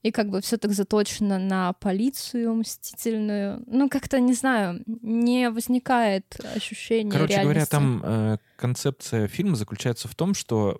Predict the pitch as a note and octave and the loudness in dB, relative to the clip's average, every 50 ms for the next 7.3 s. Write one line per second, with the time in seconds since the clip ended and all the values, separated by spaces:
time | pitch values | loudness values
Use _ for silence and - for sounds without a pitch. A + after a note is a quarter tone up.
0 | - _ A#2+ B2 A#2 - C#3+ B2+ - A2+ - - G#2 A2+ A#2 A2+ G#2+ G#2 G2+ G2 | -6 _ -4 -4 -2 0 -2 -2 -2 -2 -6 -4 -2 0 0 2 2 0 0 0
1 | D3 G3 A3+ - - - A2 F#2+ F2 D#2+ - - - - - - - - - - | 0 0 0 -2 -2 0 0 2 2 0 -2 -8 -16 -18 -18 -18 -20 -20 -10 -4
2 | A#2 A#2 A#2 B2+ C3 B2+ A#2+ A2 G2+ - - - _ - A#2 - A#2+ - - G3+ | -2 0 2 2 2 2 2 2 0 0 -4 -8 _ -8 -4 -4 -4 -2 -2 -2
3 | G3+ E3+ B2+ C3+ D3 C#3 - - - G#2 - C3 C3+ - - - A#2 G2+ F2 D2+ | -2 0 0 0 -2 -2 -4 -6 -6 -4 -4 -4 -4 -6 -6 -4 -2 0 0 -2
4 | - - - - - - A#2 G#2 F#2+ F2+ - - - A2 B2 - B2+ B2+ B2 B2+ | -4 -8 -10 -10 -6 -2 0 0 0 0 -2 -2 -2 0 2 2 4 4 2 2
5 | B2+ - - C3+ A#2 G2+ F#2+ - - - G3 F#3 C#3+ - A#2 G#2+ F#2+ G#2 G2+ A2+ | 0 0 0 0 0 0 0 0 -2 -2 0 0 0 -2 -2 -2 -2 0 0 2
6 | C3+ D3 C#3 A#2 G2+ F#2+ - - A#2 A2+ - - A2+ G#2 G#2 G2+ F#2 F#2+ F#2 E2+ | 2 2 2 0 0 -2 -2 -2 -4 -4 -2 -2 -2 -2 0 -2 0 0 -2 -2
7 | D2+ D2+ - - - - | -2 -4 -8 -12 -18 -20